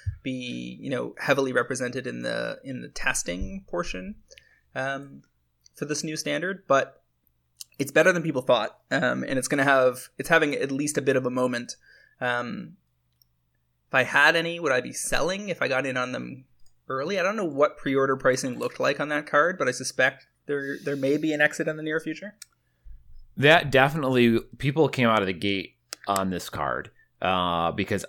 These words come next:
Speaker 2: I remember reading it and reading it, like, four times and being like, "Why do people like this card? Like, this isn't as good as people want it to be." Um, 'cause I know, like, Kai Booth and those guys were talking about it, and they all seemed relatively up on it,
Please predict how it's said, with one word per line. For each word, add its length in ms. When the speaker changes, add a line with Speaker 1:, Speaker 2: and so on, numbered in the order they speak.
Speaker 2:
I 140
remember 380
reading 320
it 260
and 340
reading 240
it, 100
like, 160
four 360
times 720
and 140
being 220
like, 200
"Why 360
do 80
people 280
like 220
this 160
card? 400
Like, 280
this 260
isn't 480
as 160
good 380
as 80
people 460
want 340
it 220
to 80
be." 480
Um, 580
'cause 140
I 80
know, 140
like, 380
Kai 180
Booth 340
and 80
those 180
guys 320
were 80
talking 400
about 500
it, 100
and 120
they 100
all 160
seemed 260
relatively 640
up 240
on 240
it, 240